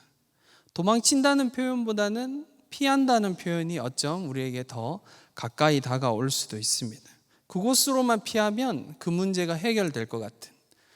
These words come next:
우리가 재정으로 피하면 그 재정이 나를 보호해 줄 것 같고, 아니면 어떤 사람에게로 피하면 그 사람이 나를 채워줄 것 같은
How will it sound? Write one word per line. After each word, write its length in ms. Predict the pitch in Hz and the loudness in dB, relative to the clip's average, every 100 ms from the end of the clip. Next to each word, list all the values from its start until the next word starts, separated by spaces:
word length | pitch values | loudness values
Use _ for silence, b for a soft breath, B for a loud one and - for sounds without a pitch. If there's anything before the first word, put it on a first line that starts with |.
| b b | b b
우리가 160 | 143 135 | -10 -6
재정으로 640 | 135 147 185 226 240 226 | 0 6 8 8 8 4
피하면 680 | 214 - 240 247 277 302 349 | 2 2 2 4 0 -2 -6
그 160 | 269 165 | -4 -2
재정이 420 | 151 147 170 175 | 0 2 2 2
나를 260 | 151 139 147 | 2 2 2
보호해 440 | - 156 175 151 | 0 0 2 2
줄 160 | 131 123 | 0 -4
것 120 | - | -10
같고, 340 | 113 107 _ - _ _ b b b | -10 -12 _ -20 _ _ b b b
아니면 260 | 123 135 135 | -6 0 0
어떤 280 | 139 170 175 | 4 4 6
사람에게로 640 | 254 262 254 240 214 202 | 6 8 8 6 6 4
피하면 680 | 190 220 208 220 277 320 - B B _ | 4 4 6 6 2 0 -6 B B _
그 140 | 160 | 0
사람이 640 | 156 202 190 165 190 185 - | 4 4 4 2 0 -4 -6
나를 480 | 123 131 135 185 214 | -2 -2 -2 -4 -6
채워줄 460 | - 240 214 151 | -2 2 2 -2
것 160 | 139 131 | -6 -6
같은 420 | 110 - 110 95 | -6 -8 -14 -16